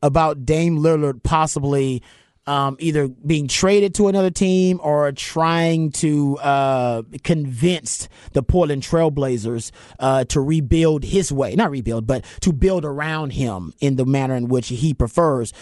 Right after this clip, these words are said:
Uh, here is, uh, Chris Haynes talking about the, uh, Dame Lillard updates.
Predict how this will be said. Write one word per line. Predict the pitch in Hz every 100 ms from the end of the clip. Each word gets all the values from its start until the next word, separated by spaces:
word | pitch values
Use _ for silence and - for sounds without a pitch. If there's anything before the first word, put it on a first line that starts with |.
| - - -
Uh, | 147
here | 127 147 220 220
is, | 190 175 160 -
uh, | 151
Chris | 139 185 156
Haynes | 165 156 143
talking | 151 143
about | 139 143 139 - -
the, | 143 143
uh, | 131
Dame | 127 160 170 175 170
Lillard | 139 131 135 151 175 190 151 131 123
updates. | 151 123 - - - -